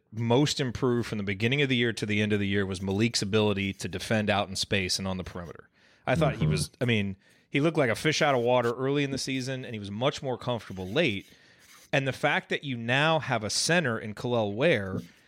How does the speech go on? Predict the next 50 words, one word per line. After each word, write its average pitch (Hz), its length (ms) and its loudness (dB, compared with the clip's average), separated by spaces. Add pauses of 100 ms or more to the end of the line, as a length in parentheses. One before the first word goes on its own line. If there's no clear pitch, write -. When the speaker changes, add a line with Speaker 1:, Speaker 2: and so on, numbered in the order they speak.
(220)
Speaker 1:
who, 131 420 2 (220)
you 135 120 0
know, 131 40 2
he 131 60 2
was 120 140 0
a - 40 -20
twenty-nine 175 400 2
percent 156 320 -2
three-point 139 380 -2
shooter 131 260 0
on 104 120 -2
decent 120 340 0
volume 120 380 0
last 101 340 -4
year. 87 140 -10
Pretty 120 300 -4
good 160 260 2
for 123 140 -2
a 110 40 0
seven 123 320 -2
one 113 140 -2
freshman. - 460 -4 (600)
If - 80 -2
he 160 120 4
can 196 100 0
shoot 165 260 -2
thirty-three 151 460 2
percent 139 420 0 (120)
from 120 180 -10
three, 123 580 0
you 131 80 -4
know, 127 140 2
and 117 100 0
really 127 180 2
be 123 220 0
a 120 100 2
kind 120 200 -8
of 104 80 -8
a 101 60 -10
pick - 260 -4
and 110 100 -8
pop 127 320 0
threat 123 440 2
or 107 100 -4
just, 110 400 -2
you 120 80 -8
know, 107 100 -4
be 113 160 -2
able 117 160 -2
to 107 100 -4